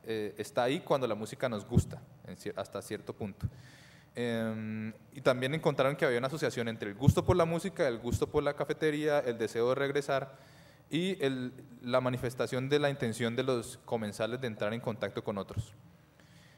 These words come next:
Y la gente efectivamente se aproximó más al, a un,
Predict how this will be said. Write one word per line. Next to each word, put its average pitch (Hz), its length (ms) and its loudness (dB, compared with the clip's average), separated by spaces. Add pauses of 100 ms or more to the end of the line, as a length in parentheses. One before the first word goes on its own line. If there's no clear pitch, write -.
(140)
Y 190 160 0
la 202 100 6
gente 156 240 2
efectivamente 160 680 4
se 165 120 0
aproximó 127 500 2
más 135 460 -2 (480)
al, 110 480 0
a 104 140 -2
un, 98 200 -4